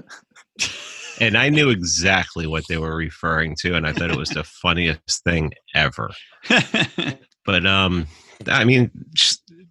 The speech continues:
Speaker 1: what do you just walk through the front door and just fucking drop your nuts on the, <laughs> on the counter? And it's like, "There we go.
Speaker 2: Yeah, I don't, I mean,
Speaker 1: How about
Speaker 2: well,
Speaker 1: these?"
Speaker 2: is it better? I, that, that would be better, though, than, right, than, like,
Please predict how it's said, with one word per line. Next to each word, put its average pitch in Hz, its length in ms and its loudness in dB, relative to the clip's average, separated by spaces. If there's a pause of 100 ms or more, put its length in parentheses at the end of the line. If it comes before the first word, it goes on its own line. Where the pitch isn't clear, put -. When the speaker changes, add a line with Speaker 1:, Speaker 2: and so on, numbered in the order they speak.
(400)
Speaker 1:
what 156 160 0
do 165 60 4
you 151 40 4
just 92 220 0
walk 98 260 0
through 113 160 2
the 95 80 2
front 98 280 -2
door 98 180 4
and 104 100 2
just 90 260 0
fucking - 320 -8
drop 101 420 0
your 95 100 -2
nuts 85 340 -2
on 95 120 0
the, 208 520 0
<laughs> 202 80 2
on 190 100 2
the 180 140 2
counter? 156 460 0
And 127 80 0
it's 107 160 -4
like, 113 240 -4 (420)
"There 131 140 0
we 170 80 2
go. 233 240 4 (420)
Speaker 2:
Yeah, 220 260 -2
I 196 120 -2
don't, 262 180 -2
I 220 60 0
mean, 233 120 0
Speaker 1:
How - 40 0
about 190 200 0
Speaker 2:
well, - 80 -8
Speaker 1:
these?" 147 420 -4 (180)
Speaker 2:
is 220 220 2
it 196 180 -2
better? 208 260 2
I, 185 120 0
that, 180 300 -2
that 254 200 2
would 240 100 0
be 151 120 -2
better, 190 400 0
though, 131 240 2
than, 131 140 -2
right, 165 200 2
than, 160 120 -2
like, 139 460 -2